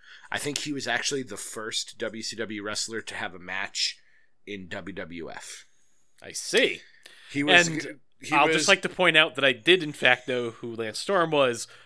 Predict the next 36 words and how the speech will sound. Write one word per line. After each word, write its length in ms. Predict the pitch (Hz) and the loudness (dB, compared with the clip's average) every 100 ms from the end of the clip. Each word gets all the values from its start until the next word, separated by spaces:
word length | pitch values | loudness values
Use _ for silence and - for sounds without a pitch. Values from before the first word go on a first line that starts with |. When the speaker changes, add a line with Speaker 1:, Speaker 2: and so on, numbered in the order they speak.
| - | -6
Speaker 2:
but 100 | 143 | 2
I 80 | 143 | 4
thought 220 | 147 143 | 6 6
it 40 | 131 | 4
would 140 | 123 | 0
be 140 | 139 | -4
convenient 480 | 120 123 139 139 110 | -8 -4 -4 -2 -6
to 100 | 123 | -4
have 220 | 120 110 | -2 -2
you 80 | 107 | -6
explain 400 | 107 - - 127 | -6 -6 0 -2
it 100 | 104 | -2
to 60 | 98 | -10
the 160 | 95 | -12
audience. 400 | - - - - - _ _ - _ _ _ - | -14 -16 -20 -20 -20 _ _ -20 _ _ _ -14
Speaker 1:
Oh, 140 | - - _ _ _ _ _ _ | -14 -14 _ _ _ _ _ _
okay. 280 | 87 - - - _ _ _ - - - - | -16 -14 -16 -18 _ _ _ -20 -20 -20 -18
Well, 260 | - 90 76 | -8 -6 -6
if 100 | 95 | -8
I 80 | 117 | -8
could 140 | 131 | -8
be 80 | 104 | -6
serious 440 | 101 185 175 98 - | -2 0 0 -2 -4
for 140 | 92 | -6
a 60 | 80 | -8
moment, 340 | 80 78 87 - _ _ _ - - | -10 -10 -14 -18 _ _ _ -20 -12
that 80 | 78 | -10
was 120 | 62 | -8
a 60 | - | -6
clever 300 | - 85 92 | -6 -6 -10
move 260 | 87 85 | -10 -10
on 140 | 92 98 | -10 -10
your 100 | 82 | -12
part. 240 | - - - _ _ | -12 -18 -20 _ _
Speaker 2:
Thank 220 | - 453 - | 2 2 0
you. 140 | - | -14